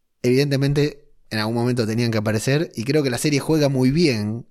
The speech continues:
con toda la tensión que construye en esta escena, que es muy cortita, porque la verdad que la escena termina siendo irrelevante, pero creo que la serie juega muy bien construyendo una escena en la que creemos que algo va a pasar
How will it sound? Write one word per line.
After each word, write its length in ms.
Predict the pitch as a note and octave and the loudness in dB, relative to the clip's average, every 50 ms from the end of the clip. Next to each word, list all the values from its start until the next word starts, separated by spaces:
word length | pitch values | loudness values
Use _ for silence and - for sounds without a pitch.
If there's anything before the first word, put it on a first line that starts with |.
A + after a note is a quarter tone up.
| _ - | _ -4
con 220 | A2+ G#2+ G#2 A2 | -2 -2 0 2
toda 160 | C3 C#3 C#3+ | 2 2 2
la 120 | C3 B2 A#2+ | 2 0 -2
tensión 420 | B2 A#2 A2+ A2 - C#3+ C#3+ C3+ | -2 -2 -2 -2 -2 -2 -2 -2
que 120 | C3 G#2+ | -4 -4
construye 480 | G#2+ G#2+ A2 - - E3+ F3 E3+ - B2+ | -4 -2 -4 -2 -2 -2 -2 0 0 0
en 80 | B2 C3 | 0 0
esta 140 | - - | -2 -2
escena, 280 | B2 - - F3+ F3+ B2+ | -2 0 0 0 0 0
que 80 | A#2 A#2 | 0 0
es 40 | |
muy 160 | D3 D#3+ F3 E3 | 2 2 2 2
cortita, 480 | - C3 C3 D#3+ - B3 G#3 - G#2+ | 2 0 0 0 -2 -2 -2 -2 -2
porque 160 | - G2+ G2+ | -2 -2 -2
la 80 | F#2+ F#2 | 0 0
verdad 180 | G#2 B2+ D#3+ F3 | 0 0 0 0
que 80 | C#3 | -2
la 60 | F#2+ | -2
escena 240 | F#2 - D#3 E3 C3 | -2 -2 -2 -2 -2
termina 300 | G#2+ G2+ A#2+ C#3+ D3 B2+ | -2 -2 -2 -2 -2 -4
siendo 240 | - - C3 B2+ A2+ | -4 -4 -4 -2 -2
irrelevante, 640 | A2 A2 A2 A#2+ C3+ D#3 D#3+ C3+ A#2+ C3+ C#3 C#3+ - - - - - - _ - | -2 -2 -2 -2 -2 0 -2 -2 -2 -2 -2 -4 -4 -8 -20 -20 -20 -20 _ -6
pero 200 | A2+ A2 A2 A#2+ | -4 -2 -2 -2
creo 160 | C#3+ D#3+ D3 | -2 -2 -2
que 80 | D3 | 0
la 80 | C3 A#2+ | -2 -2
serie 200 | - D#3 D3+ C#3+ | -2 -2 -4 -4
juega 260 | B2+ D3+ D3+ D3 C#3 | -2 -2 -2 -2 -2
muy 140 | C3+ B2+ A#2+ | -2 0 0
bien 160 | B2+ D3 D#3 | 0 0 -2
construyendo 500 | - B2 - - A#2 A2 C#3+ C3+ C3 C3 | -4 -6 -6 -6 -4 -4 -2 -2 -2 -2
una 100 | A#2+ A#2 | -2 -2
escena 380 | A2+ - D#3+ D3+ C3+ C3 C#3 C#3 - - - - - _ - | -2 0 0 0 2 0 0 -2 -6 -14 -20 -20 -20 _ -6
en 100 | B2 B2 | -4 -2
la 100 | A#2 G#2+ | -2 0
que 140 | B2 B2 A#2+ | -2 -2 0
creemos 320 | C3+ C#3 E3 F3+ F3 D3+ | 2 2 2 2 2 2
que 100 | - E3 | 2 0
algo 180 | D3 D#3+ D#3 C#3+ | 2 2 2 2
va 80 | C3+ | 2
a 40 | C3+ | 2
pasar 440 | B2+ B2 - D3+ D#3+ F3+ - - | 0 0 0 0 0 -2 -2 -8